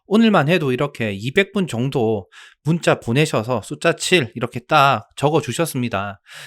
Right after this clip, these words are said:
제가 지금 종목 딱 이렇게 적어서 답장 보내드렸어요. 자, 제가 알려드리는 오늘의 추천 종목 여러분들 반드시 오늘도 말고 내일 딱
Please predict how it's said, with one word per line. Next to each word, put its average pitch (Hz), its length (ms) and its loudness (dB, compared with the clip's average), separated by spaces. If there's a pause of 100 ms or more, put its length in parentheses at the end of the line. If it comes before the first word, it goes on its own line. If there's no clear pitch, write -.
제가 151 520 6
지금 131 280 -6
종목 151 460 0
딱 139 200 0
이렇게 123 240 -4
적어서 113 640 2
답장 127 520 -2
보내드렸어요. 117 960 -2 (400)
자, - 100 -8
제가 139 600 4
알려드리는 120 760 2 (440)
오늘의 156 260 0
추천 - 400 -2
종목 110 320 -2
여러분들 127 680 0 (340)
반드시 135 760 0
오늘도 190 420 2
말고 120 680 0
내일 147 380 4
딱 117 260 -2